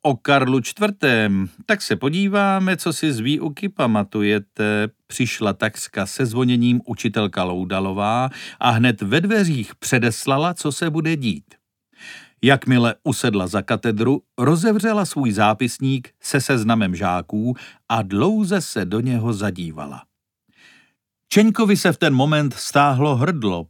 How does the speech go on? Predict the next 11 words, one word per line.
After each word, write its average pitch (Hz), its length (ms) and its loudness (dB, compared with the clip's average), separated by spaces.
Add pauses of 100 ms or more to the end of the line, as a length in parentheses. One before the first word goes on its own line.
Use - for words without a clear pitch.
protože 113 460 0
si 104 180 -2
toho 113 340 0
z 92 80 -4
minulé 117 600 4
hodiny 117 540 2
o 143 100 -2
Karlu 123 360 0
čtvrtém 160 540 -2
moc 147 360 -2
nepamatoval. 90 840 -2